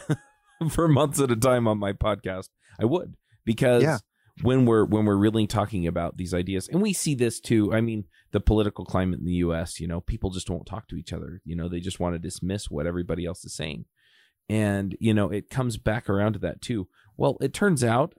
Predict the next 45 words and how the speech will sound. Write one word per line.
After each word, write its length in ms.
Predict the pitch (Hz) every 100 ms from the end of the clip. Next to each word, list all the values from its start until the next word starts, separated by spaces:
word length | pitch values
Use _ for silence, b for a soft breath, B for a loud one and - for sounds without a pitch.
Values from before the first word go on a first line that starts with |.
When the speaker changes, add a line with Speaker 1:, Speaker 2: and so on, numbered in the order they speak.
| _
Speaker 1:
that 220 | 107 104 -
I 120 | 120
talk 240 | - 127
to 80 | 113
people 340 | - 113 127
who 160 | 117 107
are 100 | 98
on 120 | 92
the 80 | 87
complete 400 | - 90 - 160 -
opposite 440 | 120 - 113 -
spectrum 440 | - 107 - 139
from 180 | 143 139
me, 240 | 139 156 - b b
and 140 | - 143
we 140 | 214
agree 320 | 139 98 113 110
on, 160 | 87
like, 160 | 87 -
seventy, 380 | - 107 101 92
eighty 200 | 101 98
percent 360 | - 90 - 98
of 100 | 104
things. 340 | 113 131 151 _ _ _ _ -
And 200 | 110 104
so, 460 | 123 110 104 98 _
you 180 | - 113
know, 260 | 101 87 104 _ _
and, 220 | 123 131 123
and 180 | 127
on 180 | 131 127
the 100 | 123
other 160 | 131 165
things, 340 | - 113 107 _ _ -
they 80 | 139
usually 520 | 135 180 214 120 107
have 260 | 110 120 -
some 280 | 127 120 95
rational 580 | 92 101 110 110 90 85
reason 440 | 92 110 101 92
for 140 | -
believing 420 | 87 90 95 95 90
what 160 | 87
they 120 | 82
believe, 480 | 82 73 92 85 85